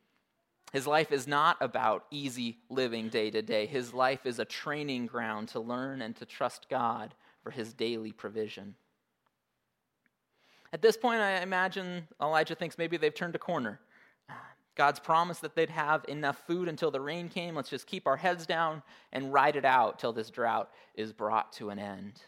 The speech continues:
Oh, if only it would be so easy for Elijah. And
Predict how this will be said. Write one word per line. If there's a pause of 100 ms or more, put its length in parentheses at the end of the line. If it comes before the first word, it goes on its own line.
(920)
Oh,
if
only
it
would
be
so
easy
for
Elijah.
And